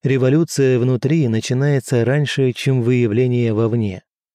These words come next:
Культура по природе своей символична.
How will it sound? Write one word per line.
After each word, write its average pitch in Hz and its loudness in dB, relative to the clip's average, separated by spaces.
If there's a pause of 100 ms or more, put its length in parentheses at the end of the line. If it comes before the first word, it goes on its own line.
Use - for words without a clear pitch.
(160)
Культура 147 0
по 120 -4
природе 117 0
своей 113 0
символична. 127 -2